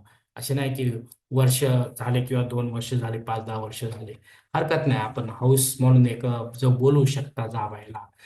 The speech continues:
मुलीला, मुलांना त्यांच्या. या दिवशी काळे वस्त्र मुद्दामहून धारण केले जाते. रवी शनी ग्रहाची एक प्रकारे पिता पुत्रांची सदिच्छा भेट आहे,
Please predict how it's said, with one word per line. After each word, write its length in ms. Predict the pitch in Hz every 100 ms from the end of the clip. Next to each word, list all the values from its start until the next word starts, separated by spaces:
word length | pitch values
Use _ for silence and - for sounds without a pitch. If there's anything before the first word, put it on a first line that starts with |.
| _ _
मुलीला, 480 | 120 110 107 107 104
मुलांना 580 | 104 107 110 110 107 110
त्यांच्या. 460 | - 101 - - - _ _ _ _ _ _ _ _ _ _ _ _ - _ _ _
या 140 | 135 131
दिवशी 380 | 147 147 175
काळे 300 | - 117 131
वस्त्र 320 | 143 131 - 135
मुद्दामहून 680 | 127 127 - 123 123 151
धारण 360 | 147 - 110 110
केले 300 | - 110 107
जाते. 380 | - - - _ _ _ _
रवी 500 | 123 123 143 165 - _ _ _
शनी 380 | - 131 127 143
ग्रहाची 600 | 139 117 123 123 127 -
एक 200 | 131 - _ _
प्रकारे 720 | 123 117 117 123 139 - - _ _
पिता 300 | 135 160 147
पुत्रांची 500 | 147 143 120 120 123
सदिच्छा 540 | 123 123 123 127 127
भेट 280 | - 104 101
आहे, 180 | -